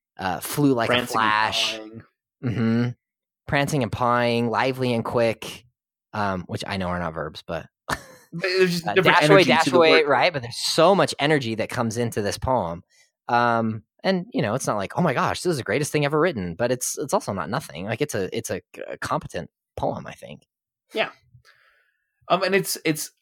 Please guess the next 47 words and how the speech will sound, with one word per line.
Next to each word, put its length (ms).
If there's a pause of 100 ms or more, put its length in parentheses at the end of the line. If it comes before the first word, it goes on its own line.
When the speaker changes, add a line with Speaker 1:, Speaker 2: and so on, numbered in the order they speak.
(120)
Speaker 2:
fun 240
to 60
read, 420
which, 460
uh, 440
I 120
think 480
is 260
not 220
insignificant 520
in 60
terms 260
of 80
its 140
cultural 420
longevity. 640 (220)
Um, 400
Speaker 1:
Right. 220
Speaker 2:
that, 260 (760)
uh, 180
y-, 120
you, 600 (220)
you 160
can 120
read 120
it 120
in 80
one 160
sitting 340 (280)
<laughs> 260
very 360
easily 300
Speaker 1:
Mm-hmm. 80
Speaker 2:
for 80
a 60
family 480 (320)
and 100
say, 120
"This 180
is 40
gonna 140
be 60
part 160
of 60
our 60
Christmas 300
tradition," 500